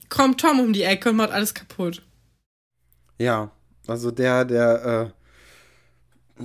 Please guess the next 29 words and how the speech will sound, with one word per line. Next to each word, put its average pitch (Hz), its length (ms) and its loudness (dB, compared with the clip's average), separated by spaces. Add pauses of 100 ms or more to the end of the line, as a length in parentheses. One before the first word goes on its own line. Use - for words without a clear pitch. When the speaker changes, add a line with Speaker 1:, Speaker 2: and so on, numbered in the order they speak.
Speaker 2:
ja, 131 340 -4
der, 127 420 -2
der 120 680 -8
Herr 127 120 -8
Doktor 131 340 -6
Wolfert 123 360 -4
ist - 180 -12
dann 131 100 -6
ja 127 160 -4
richtig 120 460 -14
geknickt - 520 -14
auch, 98 220 -6 (180)
als 104 300 -10
Tom 117 260 -4
ihm 113 160 -6
erzählt 107 560 -8 (380)
und 117 160 -8
auch 117 300 -6 (320)
Beweise 117 680 -4
vorlegt 98 680 -6 (520)
dafür, 113 640 -6
dass, 104 400 -8
äh, 104 400 -10
seine 107 260 -8
ganzen 107 320 -12
Vermutungen 113 640 -8
halt 98 160 -8
falsch 120 520 -8
sind. 98 440 -8